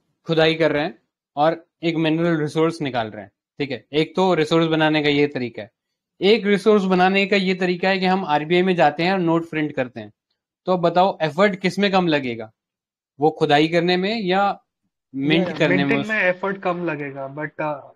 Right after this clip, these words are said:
Speaker 2: in,
Speaker 1: हम्म।
Speaker 2: in terms of crypto, let's say you are
Speaker 1: हाँ,
Speaker 2: supposed
Speaker 1: हाँ।
Speaker 2: to solve a particular
Speaker 1: बता रहा हूँ,
Speaker 2: problem,
Speaker 1: बता रहा
Speaker 2: then
Speaker 1: you।
Speaker 2: you get a crypto।
Speaker 1: बता रहा हूँ, बता रहा हूँ, बता रहा हूँ, बता रहा हूँ, एक second। तो mint के अंदर क्या हो रहा है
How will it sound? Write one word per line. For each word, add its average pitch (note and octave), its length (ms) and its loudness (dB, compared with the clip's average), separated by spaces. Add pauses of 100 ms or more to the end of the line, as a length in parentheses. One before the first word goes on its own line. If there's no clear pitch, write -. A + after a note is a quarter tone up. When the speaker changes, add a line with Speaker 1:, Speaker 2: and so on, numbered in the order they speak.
Speaker 2:
in, F3 200 -4
Speaker 1:
हम्म। A2+ 280 -8
Speaker 2:
in E3 80 -6
terms F3+ 240 -2
of G#3 80 -6 (140)
crypto, E3+ 320 -4 (680)
let's D#3 180 -8
say A3 120 -2 (260)
you D#3+ 80 -4
are - 0 -
Speaker 1:
हाँ, F3+ 100 -2
Speaker 2:
supposed D3+ 280 0
Speaker 1:
हाँ। E3 80 0
Speaker 2:
to A3+ 80 -2
solve F#3+ 240 0
a G#3 120 -6
particular F3 420 -4
Speaker 1:
बता E3+ 240 2
रहा E3+ 80 4
हूँ, D#3+ 80 2
Speaker 2:
problem, D#3 80 2
Speaker 1:
बता D3+ 120 2
रहा F3 100 4
Speaker 2:
then G3 140 -2
Speaker 1:
you। F#3 80 -4
Speaker 2:
you F3+ 80 -4
get E3+ 100 -6
a D3+ 80 -10
crypto। D3 160 -8
Speaker 1:
बता D#3+ 260 2
रहा D#3 100 2
हूँ, D3 80 -2
बता C#3 240 -2
रहा A#2+ 120 -6
हूँ, A2+ 100 -10
बता B2 260 -2
रहा A#2 100 -4
हूँ, A2 80 -10
बता A2 180 -12
रहा A2 140 -14
हूँ, F3 100 -12
एक A#2+ 160 -12
second। - 240 -20 (480)
तो F3 80 4
mint E3+ 360 4
के G#3+ 120 0
अंदर G#3+ 340 2 (200)
क्या F3+ 180 4
हो F3 220 4
रहा C#3+ 100 2
है - 140 -4